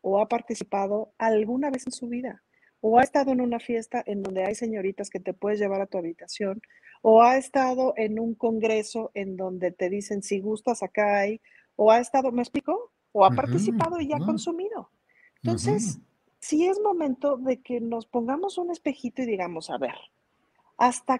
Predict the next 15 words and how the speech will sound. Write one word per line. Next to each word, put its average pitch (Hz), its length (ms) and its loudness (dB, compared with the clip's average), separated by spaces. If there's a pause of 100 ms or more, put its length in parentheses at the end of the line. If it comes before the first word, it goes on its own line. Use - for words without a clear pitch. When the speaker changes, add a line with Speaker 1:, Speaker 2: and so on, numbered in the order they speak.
(100)
Speaker 1:
qué 330 180 4
momento 269 540 0
vamos 240 380 0
a 214 40 -4
seguir 202 460 -2
hablando 208 560 0 (320)
de 214 160 0
si 214 140 -4
la 220 120 6
mamá 226 360 0
y 277 80 0
el 214 140 -2
papá 226 320 2
dónde 220 260 -2
estaban, 185 480 -4